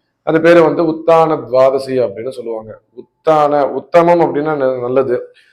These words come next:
துவாதசி அப்படின்னா திதி. So ஒரு நல்ல சிறப்பு வாய்ந்த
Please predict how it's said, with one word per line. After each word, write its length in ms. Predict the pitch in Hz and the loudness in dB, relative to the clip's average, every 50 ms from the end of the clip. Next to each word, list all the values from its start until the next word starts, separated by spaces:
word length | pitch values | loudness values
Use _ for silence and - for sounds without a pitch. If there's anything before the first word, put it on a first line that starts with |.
| _ _ _ 123 127 | _ _ _ 0 4
துவாதசி 440 | 156 165 170 170 156 - - 160 | 6 6 8 6 4 2 2 2
அப்படின்னா 500 | 160 147 - - 131 135 156 185 202 185 | 2 2 2 0 0 0 0 0 0 -2
திதி. 340 | - 143 143 135 135 147 156 147 - - _ _ _ _ _ _ | -4 -8 -8 -6 -4 -4 -4 -4 -6 -12 _ _ _ _ _ _
So 420 | _ - 160 175 170 156 139 127 | _ 0 4 4 6 6 4 4
ஒரு 200 | 127 127 123 120 | 2 0 -2 -2
நல்ல 640 | 120 123 135 147 160 170 180 180 180 165 156 143 127 | -2 -2 -2 0 2 4 6 6 6 6 6 4 2
சிறப்பு 580 | - - - 147 156 165 175 170 175 170 160 156 | 0 -2 -2 0 2 4 4 2 2 0 -2 0
வாய்ந்த 800 | 147 147 151 160 160 165 165 160 165 175 175 175 - - - | 2 2 2 0 0 -2 -4 0 4 4 4 4 4 0 -4